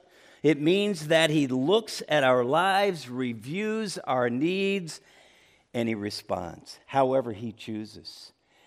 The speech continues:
and provides blessing in our lives. When we bless the Lord,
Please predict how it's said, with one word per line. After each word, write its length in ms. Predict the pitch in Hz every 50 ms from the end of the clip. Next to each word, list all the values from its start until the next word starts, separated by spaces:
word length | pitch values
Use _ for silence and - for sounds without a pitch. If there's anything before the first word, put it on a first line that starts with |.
| _ _ _
and 160 | - 117 107
provides 640 | - 123 117 107 101 127 131 135 135 131 110 - 101
blessing 880 | 87 85 - 120 120 120 131 135 131 - - - - 123 101 87 82 76 - _ _
in 200 | - 107 107 101
our 240 | 101 98 92 90 85
lives. 760 | 80 82 82 80 76 73 71 - - - - - - - - - _ _ _ _ _ _ _ _ _ _ _ _ _ _ _ _ _ _ _ _ _ _ _
When 240 | - 113 110 107 104
we 180 | 120 139 147
bless 440 | 127 98 131 120 123 127 - - -
the 120 | - 113
Lord, 460 | 101 104 110 117 113 113 117 104 101